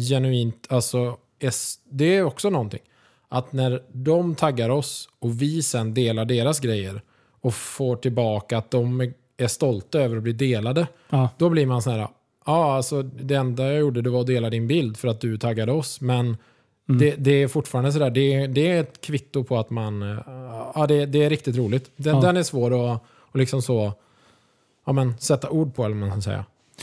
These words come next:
Speaker 2: Hur, hur svårt har det varit att liksom hålla koll på varumärket så att det inte hamnar i fel forum?
Speaker 1: Ja, det går ju inte. Och det ser jag ju ibland. Alltså man kan få sådär någon bild av någon, så sitter en L M R-dekal på någon sån. Ja, men typ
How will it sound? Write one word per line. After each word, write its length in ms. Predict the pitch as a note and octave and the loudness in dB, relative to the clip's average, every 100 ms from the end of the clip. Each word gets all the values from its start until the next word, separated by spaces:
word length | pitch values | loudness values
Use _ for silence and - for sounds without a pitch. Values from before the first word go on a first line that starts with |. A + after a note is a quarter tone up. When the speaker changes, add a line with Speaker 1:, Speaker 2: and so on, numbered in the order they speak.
| - - | -18 4
Speaker 2:
Hur, 340 | F#3+ A#3 A3 | 6 6 2
hur 120 | A3 | 2
svårt 380 | G#3 A#3 G#3+ - | 4 4 4 6
har 80 | G3 | 4
det 80 | F#3 | 6
varit 420 | F#3+ F3+ E3+ E3+ | 6 6 4 4
att 180 | F3 F3 | 0 2
liksom 420 | D#3+ - D#3+ D3+ | 0 2 2 4
hålla 260 | F3 E3 | 4 2
koll 520 | D#3 - - A#3 D3 A#2+ | 0 2 4 4 4 2
på 160 | D3+ | 2
varumärket 640 | C#3 C3+ C3+ C3+ A#2+ C3 - | 2 2 2 0 -2 -4 0
så 80 | |
att 80 | C3+ | 2
det 80 | E3 | 4
inte 260 | D3+ C#3+ D3+ | 4 4 2
hamnar 280 | D3+ D3 | 4 4
i 60 | C#3+ | 2
fel 540 | - F3 D#3 D3 C3+ B2+ _ _ - - - - - - _ _ _ | 2 2 4 4 0 -2 _ _ -20 -20 -18 -18 -20 -20 _ _ _
forum? 500 | - F3+ F3+ E3 G#2 - - - - | 4 6 8 6 2 -8 -8 -8 -2
Speaker 1:
Ja, 80 | D#3+ | 0
det 140 | F3 | 2
går 260 | E3 D#3+ G3 | 2 2 2
ju 40 | |
inte. 140 | F3 - _ - | 0 -6 _ -4
Och 120 | C#3 | 2
det 200 | F3 D#3+ | 2 2
ser 300 | - D3+ C3 | 0 0 2
jag 120 | D3+ | 4
ju 80 | E3 | 2
ibland. 360 | C#3+ C#3+ A#2+ | 2 2 2
Alltså 200 | B2 A#2+ | 0 0
man 140 | D3 C#3 | 2 2
kan 160 | D3+ | 2
få 220 | B2+ D3 C#3 | 2 0 2
sådär 360 | D#3 C3+ A#2+ | 2 2 2
någon 220 | B2 B2 | 0 0
bild 280 | B2 C#3+ C#3+ | 2 2 2
av 100 | D3 | 0
någon, 340 | C3 A#2 A#2+ A2+ | 0 -2 -2 -2
så 120 | B2+ | 0
sitter 340 | - B2 - | 0 -2 -2
en 120 | C#3+ | 0
L 140 | C#3+ C3+ | 2 2
M 100 | C3 | 2
R-dekal 480 | B2+ A#2 C3 C3+ B2+ | 2 2 2 0 0
på 180 | B2 | -2
någon 220 | A#2+ A#2+ A2+ | -2 -2 -2
sån. 200 | G2+ G#2+ | -6 -4
Ja, 80 | C#3+ | -2
men 160 | E3 D3+ | 0 0
typ 200 | C3 | -2